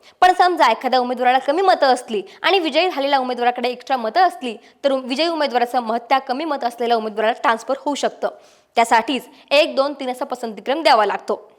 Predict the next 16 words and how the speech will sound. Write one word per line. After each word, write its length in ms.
आता 140
सत्तावीस 380
फेब्रुवारीला 460
पंधरा 380
राज्यातील 400
छप्पन्न 280
जागांसाठी 360
निवडणूक 380
होते. 420
या 160
छप्पन्न 280
जागा 180
कशा 340
आहेत 280
तर 60
त्यात 160